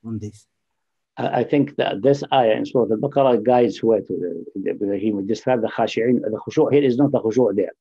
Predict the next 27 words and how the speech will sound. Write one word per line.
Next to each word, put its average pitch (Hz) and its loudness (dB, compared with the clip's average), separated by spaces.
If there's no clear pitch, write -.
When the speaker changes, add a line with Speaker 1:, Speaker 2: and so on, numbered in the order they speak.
Speaker 2:
The, - -8
the 101 -14
khushu' 123 -2
there 139 6
during 131 4
salah. 107 0
Here 135 4
the 120 0
khushu', 151 2
which - -6
is 104 -10
the 107 -4
humility 127 2
of 110 0
the 113 0
heart, 147 0
which 117 -4
result 127 2
from 113 0
believing 120 2
in 104 -6
Allah 113 0
and 101 -2
Day 110 0
of 98 -4
Judgment 113 -2
and 98 -8